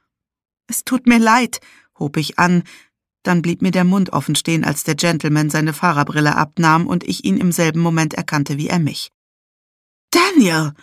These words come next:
rief ich. „Molly, was machst du für Dummheiten?“, blaffte er. „Du weißt, dass diese Maschinen schnell sind, und sie können nicht in Sekundenschnelle zum Stehen kommen. Es sind keine Pferde.“ „Ich sagte doch, es tut mir leid“, blaffte ich zurück.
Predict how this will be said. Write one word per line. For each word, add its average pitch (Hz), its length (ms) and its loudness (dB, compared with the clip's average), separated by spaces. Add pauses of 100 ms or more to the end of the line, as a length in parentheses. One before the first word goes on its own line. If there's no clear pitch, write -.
(360)
rief 147 220 0
ich. 139 240 -8 (520)
„Molly, 156 540 0 (140)
was - 240 0
machst 196 260 2
du 233 80 4
für 175 160 2
Dummheiten?“, 151 640 2 (400)
blaffte - 360 -8
er. - 220 -12 (420)
„Du 135 180 0
weißt, 180 260 2
dass 139 140 -4
diese 143 260 0
Maschinen 156 440 0
schnell 170 340 0
sind, 143 280 -2 (280)
und 156 120 2
sie 185 120 2
können 233 240 4
nicht 220 180 2
in 208 100 2
Sekundenschnelle 208 720 2
zum 233 160 2
Stehen 240 320 2
kommen. 117 380 -2 (100)
Es - 160 -6
sind 170 200 0
keine 170 280 2
Pferde.“ 175 480 0 (920)
„Ich - 280 -2
sagte 185 440 -2
doch, 208 200 2
es 214 120 -4
tut - 220 -2
mir 196 140 2
leid“, 190 380 0 (440)
blaffte - 320 -6
ich - 160 -8
zurück. 143 460 -6